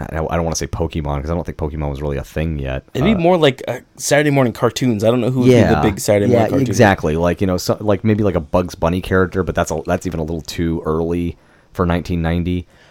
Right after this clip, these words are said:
Speaker 1: I,
Speaker 2: I
Speaker 1: I
Speaker 2: would
Speaker 1: don't know.
Speaker 2: think if you're gonna go anything, you would have to go Mickey Mouse, because Mickey Mouse
Speaker 1: There you go.
Speaker 2: spurned
Speaker 1: Yeah.
Speaker 2: Disney
Speaker 1: Yeah,
Speaker 2: World
Speaker 1: there
Speaker 2: and
Speaker 1: you
Speaker 2: stuff
Speaker 1: go.
Speaker 2: like that.
Speaker 1: So, so think of, like, a crossover between Mickey Mouse and, uh, a, the Gold-, uh, McDonald's,
Speaker 2: Yeah.
Speaker 1: because it was also a restaurant, which we then later get more of in Clerks Two,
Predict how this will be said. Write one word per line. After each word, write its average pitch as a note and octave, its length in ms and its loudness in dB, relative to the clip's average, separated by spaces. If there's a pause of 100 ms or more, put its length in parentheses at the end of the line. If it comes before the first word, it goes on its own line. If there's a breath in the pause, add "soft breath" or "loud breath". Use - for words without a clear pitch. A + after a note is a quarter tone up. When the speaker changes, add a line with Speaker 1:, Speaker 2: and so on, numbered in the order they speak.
(140)
Speaker 1:
I, G2 80 -2
Speaker 2:
I - 20 4
Speaker 1:
I F#3 100 6
Speaker 2:
would G3+ 100 6
Speaker 1:
don't D#3+ 120 0
know. D3+ 60 -4
Speaker 2:
think G3+ 200 2
if D3+ 140 -2
you're B2 60 -4
gonna C3 160 2
go A2+ 160 2
anything, A2 440 -2
you A2+ 60 0
would A2 100 -2
have A2+ 240 -2
to C3 80 -6
go G2+ 140 -2
Mickey G#2 340 -6
Mouse, F#2+ 340 -8
because G2+ 280 -10
Mickey G#2+ 260 -6
Mouse G#2 120 0
Speaker 1:
There G2+ 120 8
you F#2+ 80 6
go. E2 120 4
Speaker 2:
spurned A#2+ 160 10
Speaker 1:
Yeah. D#2 240 8
Speaker 2:
Disney A2 240 2
Speaker 1:
Yeah, G#2 140 8
Speaker 2:
World G#2 100 4
Speaker 1:
there F3+ 80 4
Speaker 2:
and C3 80 4
Speaker 1:
you - 40 4
Speaker 2:
stuff E2+ 80 0
Speaker 1:
go. D2 180 2
Speaker 2:
like F#2 80 0
that. F2 60 -2
Speaker 1:
So, B2+ 280 8
so D3 200 4
think G3+ 180 4
of, C#3+ 60 0
like, A2 120 4
a F#2+ 40 2
crossover G#2 640 6
between F#2 340 0
Mickey G#2+ 240 0
Mouse D#2+ 560 0
and, D#2+ 540 0
uh, E2+ 300 2
a, F#2 100 -2 (120)
the A#2 180 0
Gold-, F#2+ 320 4
uh, D#2+ 200 4 (220)
McDonald's, D2+ 640 0
Speaker 2:
Yeah. G2 80 0
Speaker 1:
because F2+ 320 4
it - 140 -2
was G#2+ 220 6
also E2+ 360 2
a D#2 80 0
restaurant, D#2 580 -2
which E2 160 -4
we F#2 80 0
then D#2+ 200 0
later D#2 380 0
get G2+ 180 0
more F#2+ 320 6
of D2 360 2
in D#2 260 0
Clerks F2 360 -2
Two, D#2+ 400 0